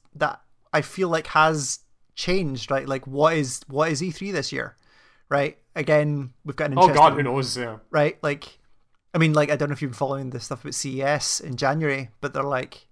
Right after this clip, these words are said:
Speaker 1: or, or this month, which is always, like, C E S always happens in January, but they're like, "Yep, we are still running C E S this year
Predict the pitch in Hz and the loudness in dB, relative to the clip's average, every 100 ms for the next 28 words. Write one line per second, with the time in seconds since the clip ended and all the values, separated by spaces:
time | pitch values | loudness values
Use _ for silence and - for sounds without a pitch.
0 | - 139 135 127 - - _ _ - 131 | -6 -6 -4 -8 -10 -20 _ _ -16 -6
1 | 135 - 143 135 - - - _ _ _ | -6 -2 -4 -4 -14 -20 -20 _ _ _
2 | _ - 160 160 139 151 147 143 160 143 | _ -10 -4 0 -2 0 -4 -2 0 2
3 | 135 147 165 156 131 131 135 131 135 131 | 2 0 0 0 0 -4 -4 -4 -4 -8
4 | 127 147 135 135 - - - _ 214 240 | -8 -10 -2 -2 -4 -18 -20 _ 0 0
5 | 175 147 127 196 185 180 180 - 185 165 | -2 0 2 2 4 2 0 -4 -6 -2
6 | 151 135 - - 139 143 135 | 0 -2 -4 -6 -2 0 -2